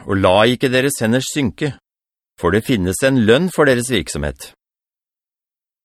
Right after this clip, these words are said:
Og så snart Asa hørte disse ord og profeten Odets profeti, fattet han mot og tok til å la avskyelighetene forsvinne fra hele Judas og Benjamins land,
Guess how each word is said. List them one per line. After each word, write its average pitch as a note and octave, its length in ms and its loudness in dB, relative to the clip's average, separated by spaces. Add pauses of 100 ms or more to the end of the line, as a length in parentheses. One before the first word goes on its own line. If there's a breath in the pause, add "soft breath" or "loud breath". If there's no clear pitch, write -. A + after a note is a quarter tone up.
(680)
Og B2 160 0
så F#3+ 160 -2
snart C3 320 2
Asa F#2+ 400 0
hørte G#2+ 380 0
disse A2+ 260 -6
ord D2+ 400 -4
og D2+ 240 -8
profeten G2 480 -2
Odets E2+ 480 -6
profeti, A#2 600 -6 (580)
fattet - 400 -2
han C#3+ 160 2
mot F#2+ 400 -4 (160)
og A2+ 80 -2
tok A2+ 240 -4
til F#2+ 240 -2
å A2+ 80 2
la F2 220 4
avskyelighetene G#2 920 -2
forsvinne G#2 560 -4
fra B2 160 0
hele G#2+ 480 0
Judas G2+ 560 -2
og A#2+ 140 -4
Benjamins A2+ 500 0
land, A#2+ 380 -2